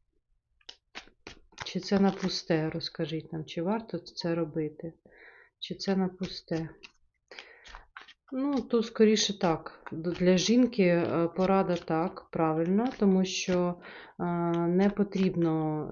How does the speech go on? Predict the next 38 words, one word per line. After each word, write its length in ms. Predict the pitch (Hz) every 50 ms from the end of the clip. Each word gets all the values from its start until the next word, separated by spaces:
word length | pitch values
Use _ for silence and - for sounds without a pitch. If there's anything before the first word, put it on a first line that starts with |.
| - - -
е, 340 | - 110 156 160 160 156
мати 540 | 160 156 156 165 170 175 165 165 156 - 160
при 160 | - - 156
собі 300 | 156 - - 165 170 220
таких 300 | 214 - - - 180 175
чоловіків 580 | - - - 165 165 170 170 - - 240 240 220
і 80 | 175 156
особливо 540 | 156 156 - 180 165 165 190 208 202 180
коронувати 640 | 190 - 185 175 180 180 180 175 170 156 147 147 151
таких 360 | 143 - 151 147 160 151 -
чоловіків, 580 | - - 165 156 151 151 151 151 151 - 151 147 -
тому 200 | 160 170 180 175
що 180 | 175 - -
вони 180 | 170 170 180 180
тоді 220 | 180 185 165 170 160 156
дуже 220 | 165 160 165 170
високо 420 | 165 180 180 175 - 170 - 160
задирають 580 | 147 156 156 151 165 165 170 156 151 151 151 -
носа. 420 | 180 196 233 240 - - - - - _ - - - - - - - - - - - - _ _ -
І 140 | 127 165 160
знову 360 | 160 185 202 220 214 196 190
ж 80 | 190
тут, 220 | - - 190 185 -
тут 180 | - 180 -
іде 200 | 190 165 165 170
на 140 | 170 175 175
пусте. 340 | 170 - 180 - - 165 156
Це 160 | - - 190
пуста 400 | 190 - 196 - - - 214 208
історія, 580 | 196 180 185 - - - 165 156 151 156 151 147 -
тобто 280 | - - - - 170 165
історія, 460 | 156 156 - - 220 233 220 208 185
де 160 | - 175 175
вже 200 | 170 170 180 175
немає 440 | 170 175 170 175 185 185 175 165 156
що 280 | - - - - 170 170 165 160 160 156 151 151 147 - -
отримувати. 840 | - - 127 147 147 - 165 160 160 156 151 151 147 151 147 - 156
Е, 80 | 156